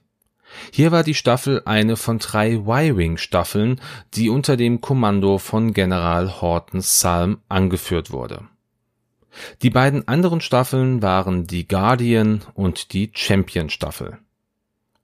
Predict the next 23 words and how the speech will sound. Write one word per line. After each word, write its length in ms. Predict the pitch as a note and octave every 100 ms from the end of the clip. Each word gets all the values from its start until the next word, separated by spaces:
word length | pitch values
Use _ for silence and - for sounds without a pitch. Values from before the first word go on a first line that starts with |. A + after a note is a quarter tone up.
| _ _ _ - - -
Erst 300 | B2 C#3+ -
um 200 | C3+ - -
einiges 440 | C3 F3+ F#3+ F#3
später 720 | - - A2+ A#2 - C#3+ F3+ C#3
wurde 380 | G2+ A#2 C3+ B2
interessanterweise 960 | C3 B2 - B2+ B2+ A2+ A2 A2+ A2+
nicht 520 | A#2 A#2+ - - -
die 240 | G#2+ F2+ F2+ F#2+
Warden, 760 | F2 B2+ F#3 C3 F2 F#2+ B2 - -
sondern 420 | - G#2 G#2 G#2
die 200 | G#2 A2+ -
Guardian-Staffel 1080 | B2+ E3 D#3+ G#2+ F2+ - - E2+ - F#2+ G2+
mit 300 | B2 - -
Carvings 640 | - A#2+ A2+ B2 C3 -
ausgestattet, 840 | G#2 F#2 - - - E2+ - E2+ - - - - -
was 200 | A2+ -
die 120 | C#3+
Frage 680 | C3 - G2+ G2+ C3 C#3 -
offen 320 | G2+ - A#2 G2+
lässt, 520 | G2+ - - - _ _ -
warum 260 | G2 G2 G#2+
die 200 | A2+ G2
Warden 540 | A2 B2+ A#2+ A#2 A2+